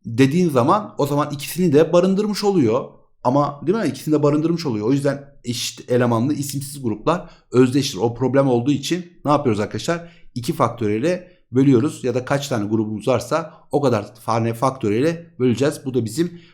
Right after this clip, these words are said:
püf noktalarımızdan bir tanesi kombinasyonda. Eşit elemanlı isimsiz gruplar özdeştir. Bak gel şimdi on dokuzuncu soruya. Nasıl kullanacağız biz bunu soruların içerisinde? Altı elemanlı bir kümeden dört elemanlı bir kümeye kaç örten fonksiyon yazılabilir? Çok sert bir sorudur.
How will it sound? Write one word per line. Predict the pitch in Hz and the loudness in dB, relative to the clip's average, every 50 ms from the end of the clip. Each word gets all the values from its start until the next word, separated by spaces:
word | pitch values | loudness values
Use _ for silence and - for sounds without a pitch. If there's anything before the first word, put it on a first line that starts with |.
| - - | -14 -8
püf | - 151 139 143 | -6 -4 0 0
noktalarımızdan | 139 123 - - 107 104 107 107 165 170 160 | 0 0 0 -2 -2 -2 0 0 0 0 0
bir | 127 113 | 0 -2
tanesi | - 131 117 101 92 - - - | -2 -2 -2 -2 -4 -6 -10 -10
kombinasyonda. | - - 120 113 107 107 101 98 - - 98 92 92 98 135 165 175 - - - _ _ _ _ _ | -6 -4 -2 0 0 -2 -2 -4 -4 -6 -6 -4 -2 -2 -2 -2 -4 -8 -14 -20 _ _ _ _ _
Eşit | - 127 123 117 - 143 | 0 0 0 0 0 0
elemanlı | 127 117 107 101 95 101 107 | 0 2 2 0 0 -2 -4
isimsiz | 104 107 104 - - 110 - - - 113 | -6 -8 -10 -12 -12 -12 -12 -10 -8 -6
gruplar | 104 95 - - 139 156 160 - - - | -4 -4 0 2 2 2 2 -2 -6 -6
özdeştir. | - 110 110 95 87 - - 135 139 135 - - - 98 90 104 | -4 -2 0 -2 -2 -2 0 0 0 0 0 -2 -4 -4 0 0
Bak | 120 123 120 - | 0 0 0 -2
gel | - 131 123 117 107 - | -2 0 0 0 -2 -4
şimdi | - - 98 104 135 131 - | -6 -8 -6 -6 -6 -6 -4
on | 131 139 139 131 | -4 -2 0 0
dokuzuncu | 104 - - 135 143 139 | 0 -2 0 -2 -2 0
soruya. | - 127 113 101 92 82 80 - - - - - - _ _ - | 0 0 2 2 0 -2 -4 -8 -16 -20 -20 -20 -20 _ _ -2
Nasıl | 143 147 139 117 | -2 -2 0 0
kullanacağız | 131 127 113 107 98 92 98 87 80 | 0 0 0 0 0 -2 -4 -6 -8
biz | 80 78 80 | -10 -12 -12
bunu | 90 85 | -10 -12
soruların | 82 - 95 87 85 85 80 80 | -8 -8 -8 -6 -6 -8 -8 -10
içerisinde? | 78 - 90 80 73 - - 78 78 78 - _ _ - - - - - - - - | -12 -12 -12 -14 -14 -16 -18 -16 -16 -18 -18 _ _ -20 -20 -20 -20 -20 -10 -2 2
Altı | 123 135 143 139 170 | 4 4 4 4 4
elemanlı | 165 160 147 143 131 123 117 | 2 4 4 2 2 0 0
bir | 120 117 | -2 -4
kümeden | - - 143 131 120 113 113 120 | -4 -2 0 0 0 2 2 2
dört | 143 143 147 147 | 2 0 0 -2
elemanlı | 127 120 120 113 104 98 107 123 | -2 0 0 0 -2 -2 -4 -8
bir | 135 | -10
kümeye | 139 - 131 110 101 98 | -8 -4 -2 -2 -2 -2
kaç | - 160 151 - - | -2 -4 -4 -2 0
örten | 123 120 117 123 117 117 | 0 0 0 0 -2 -4
fonksiyon | 117 127 120 113 - - 131 139 | -4 -4 -6 -4 -4 -2 2 2
yazılabilir? | 131 120 107 104 117 110 104 95 82 - | 2 2 2 0 -2 -2 -2 -4 -6 -2
Çok | - 151 151 147 - | -2 0 0 0 -4
sert | - - 139 147 143 - 123 | -4 -4 -2 -2 -2 -4 -10
bir | |
sorudur. | 117 - 113 101 92 92 123 143 | -8 -6 -6 -6 -4 -6 -8 -10